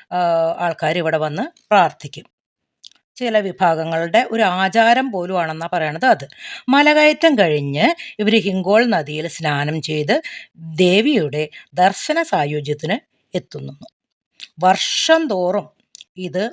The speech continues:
വർദ്ധിച്ച് വർദ്ധിച്ച് വരുന്നു എന്നാണ് അറിവ്. തീവ്രവാദികളായ ചില മുസ്ലിം വിഭാഗക്കാരുടെ ആക്രമണങ്ങളെല്ലാം അവിടെയുണ്ട്. എന്നാലും വർഷം തോറും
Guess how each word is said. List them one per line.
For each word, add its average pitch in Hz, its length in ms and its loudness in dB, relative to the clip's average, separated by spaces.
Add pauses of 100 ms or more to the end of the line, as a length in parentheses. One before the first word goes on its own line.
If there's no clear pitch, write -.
(160)
വർദ്ധിച്ച് 202 500 2
വർദ്ധിച്ച് 170 420 0
വരുന്നു 147 320 -2
എന്നാണ് 156 340 -4 (160)
അറിവ്. 143 300 -10 (1040)
തീവ്രവാദികളായ 339 880 4
ചില 311 260 0
മുസ്ലിം 262 400 0
വിഭാഗക്കാരുടെ 226 640 2
ആക്രമണങ്ങളെല്ലാം 262 1040 2
അവിടെയുണ്ട്. 175 840 0 (160)
എന്നാലും 233 920 -4 (420)
വർഷം 240 560 -4
തോറും 147 380 -8